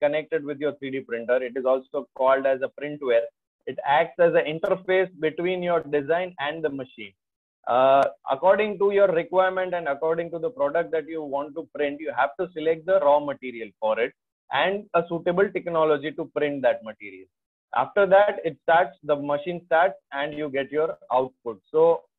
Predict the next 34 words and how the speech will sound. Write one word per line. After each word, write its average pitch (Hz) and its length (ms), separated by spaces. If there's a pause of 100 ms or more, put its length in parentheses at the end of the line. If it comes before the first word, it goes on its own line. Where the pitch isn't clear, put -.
(160)
basically, 214 600
before 196 580
your 180 540
printing, 170 560
you 160 160
need 180 360
to 185 120
have 151 420
your 156 160
design 131 600 (140)
and 151 140
you 156 80
have 147 200 (100)
to 160 160
select 156 260
the 165 80
machine 139 380
and 139 200
the 143 60
material 123 460
according 113 520
to 101 100
it. 98 100 (280)
So 135 80
this 147 140
is 196 220
overall 180 440
how 156 260
the 165 160
process 160 440
of 160 140 (100)
additive 147 380
manufacturing 135 800
works. 113 280